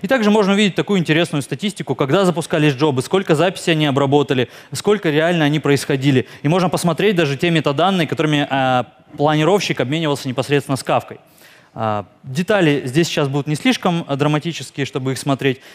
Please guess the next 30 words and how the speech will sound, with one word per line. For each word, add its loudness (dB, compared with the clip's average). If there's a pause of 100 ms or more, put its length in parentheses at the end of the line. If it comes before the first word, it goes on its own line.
И 4
страничка 0
даже 2
Executors, 0
которая 0
там -2
есть, -2
тоже 0
не 2
особо 0
поможет. 0
Всё-таки -6
пока -2
всё -2
запускается -2
локально, 2 (300)
пока -2
локально 2
висит -2
драйвер, 0 (160)
застать 0
тот -2
момент, 0
когда 0
там -2
действительно -6
будет -6
потребляться -2
много-много -4
гигабайт, 0